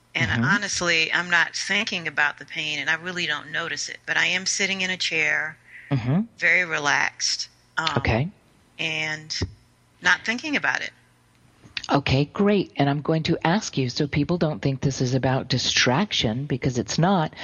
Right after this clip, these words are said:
Speaker 2: I want you to think about the pain itself. Go there very specifically.
Speaker 1: Mm-hmm.
Speaker 2: It's in my left side. It's near my shoulder blade. It's
Speaker 1: Mm-hmm.
Speaker 2: between my spine and my shoulder blade. And when I think of it specifically right now,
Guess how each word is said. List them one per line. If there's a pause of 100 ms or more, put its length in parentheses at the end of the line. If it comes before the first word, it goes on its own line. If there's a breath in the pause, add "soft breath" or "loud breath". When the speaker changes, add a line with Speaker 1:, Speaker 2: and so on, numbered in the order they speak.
(200 loud breath)
Speaker 2:
I
want
you
to
think
about (240 loud breath)
the
pain
itself.
Go
there
very
specifically.
Speaker 1:
Mm-hmm.
Speaker 2:
It's
in
my
left
side. (240 loud breath)
It's
near
my
shoulder
blade.
It's
Speaker 1:
Mm-hmm. (120)
Speaker 2:
between
my
spine
and
my
shoulder
blade. (400 loud breath)
And
when
I
think
of
it
specifically
right
now,